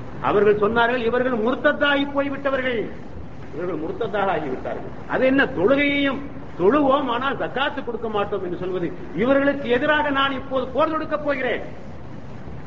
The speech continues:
ஒரு ஒட்டகத்தின் கயிறளவுக்கு ஜக்காத்து பணம் தங்கியிருந்தாலும், அதை மீட்கும் வரை நான் ஓயப்போவதில்லை என்று ஹஜ்ரத் உமர் கத்தாப் அவர்கள் சொன்னார்கள். அவ்வாறே போரிடவே செய்தார்கள். இன்னும் அவர்கள் சொன்னார்கள்,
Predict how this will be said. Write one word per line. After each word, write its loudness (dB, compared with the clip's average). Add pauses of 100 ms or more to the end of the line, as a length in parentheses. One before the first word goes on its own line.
(320)
ஒரு 8
ஒட்டகத்தின் 0
கயிறளவுக்கு 2
ஜக்காத்து 2
பணம் -2 (140)
தங்கியிருந்தாலும், 2
அதை 0
மீட்கும் -2
வரை 2
நான் -2
ஓயப்போவதில்லை -2 (220)
என்று 6
ஹஜ்ரத் 2
உமர் -2
கத்தாப் -2
அவர்கள் -4
சொன்னார்கள். -4 (160)
அவ்வாறே 2
போரிடவே 2
செய்தார்கள். -2 (520)
இன்னும் 2
அவர்கள் 4
சொன்னார்கள், 2